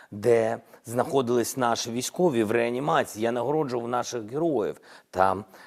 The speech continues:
е, були разом три наших герої, і один був десантник російської армії, і він був в цій реанімації.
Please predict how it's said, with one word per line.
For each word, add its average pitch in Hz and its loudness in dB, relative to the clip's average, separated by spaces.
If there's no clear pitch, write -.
е, 98 -2
були 110 0
разом 98 4
три 135 2
наших 127 -4
герої, 123 -2
і 117 2
один 117 2
був 123 -2
десантник 139 0
російської 123 0
армії, 107 -2
і 113 -6
він 123 0
був 127 -2
в 120 -12
цій 135 -2
реанімації. 135 -2